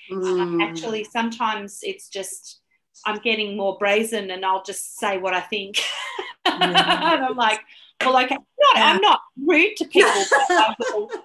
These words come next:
Speaker 1: you know, I'll, I'll say, and then I'll have to, you know, sometimes I just feel like, I really think this person, you know, um, I really liked this person about,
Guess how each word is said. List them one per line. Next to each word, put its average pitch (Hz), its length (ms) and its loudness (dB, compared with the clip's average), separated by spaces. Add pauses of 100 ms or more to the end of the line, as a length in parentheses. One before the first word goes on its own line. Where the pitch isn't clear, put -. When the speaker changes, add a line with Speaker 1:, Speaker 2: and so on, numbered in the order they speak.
(180)
Speaker 1:
you 277 120 -2
know, 240 200 6
I'll, 240 340 4
I'll 240 160 4
say, 247 520 2
and 240 120 0
then 247 140 2
I'll 220 160 2
have 233 220 -4
to, - 160 -12
you 220 120 -8
know, 202 160 0
sometimes 294 520 -2
I 214 60 -4
just 214 240 -12
feel 208 220 -4
like, 202 220 0
I 233 40 -6
really 330 280 0
think - 240 -4
this 226 120 -10
person, 226 460 -8 (560)
you 226 140 -6
know, 190 320 -2 (280)
um, 180 400 -4 (260)
I 220 40 -4
really 240 220 0
liked 214 320 -2
this 214 240 -14
person 220 320 -6
about, 196 380 -6